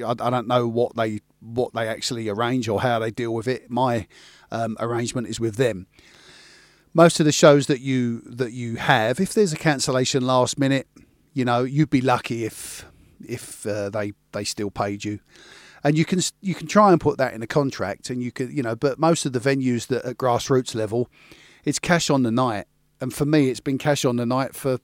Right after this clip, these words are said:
thirty years. And you know what? It might be worth mentioning that, um, a lot of the venues we've played who have dealt with some of the other artists, like the tribute artists, who have had that in their,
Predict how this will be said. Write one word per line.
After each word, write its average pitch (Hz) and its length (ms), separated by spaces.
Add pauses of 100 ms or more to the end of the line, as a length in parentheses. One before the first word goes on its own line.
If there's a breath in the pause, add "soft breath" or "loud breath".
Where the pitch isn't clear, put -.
(120)
thirty 143 380
years. 139 440 (640 loud breath)
And 165 100
you 185 60
know 190 160
what? 175 240 (260)
It 165 120
might 170 180
be 147 80
worth 160 300
mentioning 143 500 (420)
that, 123 440
um, 127 320 (960)
a 127 60
lot 135 180
of 143 80
the - 40
venues 151 280
we've 120 120
played 147 380
who 131 160
have 117 140
dealt 170 280
with 110 160
some 110 220
of 98 80
the 104 100
other 101 280
artists, 107 440
like 104 140
the - 80
tribute 120 400
artists, 95 600 (640 soft breath)
who 143 120
have 135 80
had 139 220
that 120 200
in 113 200
their, 113 340